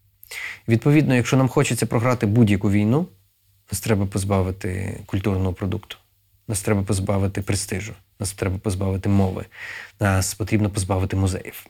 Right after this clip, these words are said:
Нас потрібно позбавити масової, пр-, професійної масової культури. Нас потрібно позбавити кіно. Нас потрібно позбавити літератури.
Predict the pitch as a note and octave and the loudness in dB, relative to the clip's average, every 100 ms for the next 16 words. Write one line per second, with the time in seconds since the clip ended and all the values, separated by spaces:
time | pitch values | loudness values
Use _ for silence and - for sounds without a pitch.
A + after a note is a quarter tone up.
0 | _ A#2 G#2 F#2+ - G2+ A2+ A2+ G#2+ G#2+ | _ -4 -2 -2 -6 -2 2 2 2 -2
1 | A#2 A2 G2 G2 G#2 G#2 G2 - G#2+ G2+ | -4 -4 -2 0 0 -2 -4 -2 0 2
2 | G2+ A2 A2 G2+ - A2 G#2 G2+ G2+ A#2+ | 2 4 4 2 -2 0 0 -2 -2 -6
3 | - - A2 A2+ - A2 G#2+ G#2 G#2 G2+ | -2 0 0 0 2 2 4 4 4 2
4 | - G2+ F#2+ F#2+ G2 F#2+ - - - - | -4 -2 -2 -2 -2 -4 -8 -12 -12 -10
5 | - - G2+ - G#2+ G2 F#2+ F2+ F#2 F2+ | -10 -6 -4 -2 2 2 0 -2 -2 -4
6 | F2+ G2 G2+ B2 F3+ - _ - - - | -6 -4 2 2 2 -4 _ -14 -14 -4
7 | A2+ - A2 C3+ A2 G2 G2+ G#2+ G2+ F#2+ | -2 0 4 6 6 4 4 4 4 2
8 | G2 A#2 B2+ A#2+ A#2 G#2 F#2+ - G2+ F#2 | 2 6 6 6 4 4 0 0 0 2
9 | G#2 C#3+ G3+ | 4 6 6